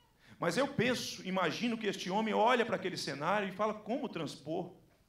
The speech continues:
Como vencer? Não temos condição." Eles não tinham canhões para demolir aquelas mu-, muralhas.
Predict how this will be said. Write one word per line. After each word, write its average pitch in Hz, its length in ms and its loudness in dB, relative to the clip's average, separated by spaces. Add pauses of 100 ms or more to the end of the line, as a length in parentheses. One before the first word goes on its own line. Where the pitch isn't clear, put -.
(240)
Como 208 280 -2
vencer? 120 600 -6 (1040)
Não 220 180 0
temos 233 280 -2
condição." 185 680 -8 (1400)
Eles 208 240 2
não 226 160 4
tinham 220 360 -2
canhões 151 880 -2 (800)
para 156 200 4
demolir 156 680 0
aquelas 135 240 -2
mu-, 127 360 -6
muralhas. 135 840 0